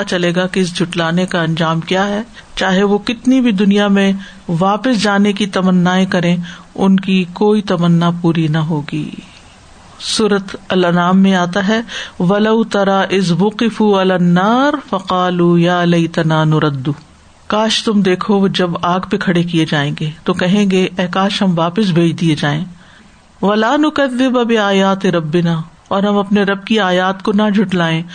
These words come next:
وَنَكُونَ مِنَ الْمُؤْمِنِينَ، اور ہم ایمان والوں میں سے ہو جائیں۔ لیکن ان کی یہ تمنائیں بس تمنائیں ہی رہیں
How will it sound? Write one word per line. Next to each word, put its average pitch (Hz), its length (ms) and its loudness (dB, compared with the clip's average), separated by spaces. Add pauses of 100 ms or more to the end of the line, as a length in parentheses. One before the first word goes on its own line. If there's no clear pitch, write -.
(240)
وَنَكُونَ 226 520 2
مِنَ 294 240 2
الْمُؤْمِنِينَ، 202 800 2
اور 196 180 -2
ہم 202 160 2
ایمان 196 420 2
والوں 175 260 2
میں 170 120 4
سے 170 140 -2
ہو 156 140 0
جائیں۔ 156 260 -8 (840)
لیکن 214 320 0
ان 233 120 2
کی 247 120 -2
یہ 247 180 0
تمنائیں 220 540 2
بس 240 220 -2
تمنائیں 196 560 2
ہی 208 80 2
رہیں 170 280 -4